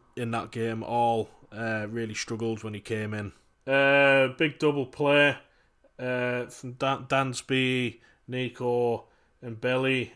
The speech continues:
and then Tauchman, who's come in to pinch hit, has found himself in centre where he always is. Uh,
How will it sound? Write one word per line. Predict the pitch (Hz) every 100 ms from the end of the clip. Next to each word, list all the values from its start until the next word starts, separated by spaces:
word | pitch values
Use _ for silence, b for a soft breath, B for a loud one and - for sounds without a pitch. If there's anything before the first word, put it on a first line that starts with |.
| -
and | 123 127
then | 123
Tauchman, | 113 139 143 147 147
who's | 135 120
come | - 143 131
in | 135
to | 117
pinch | - 135 120 -
hit, | 123 - -
has | 113
found | - 123 120
himself | 113 - 123 120 113 - b b b b b -
in | 120
centre | - 127 127 131 127
where | 120 117
he | 120
always | 127 123 123 110
is. | 123 120 107 -
Uh, | 120 113 110 110 104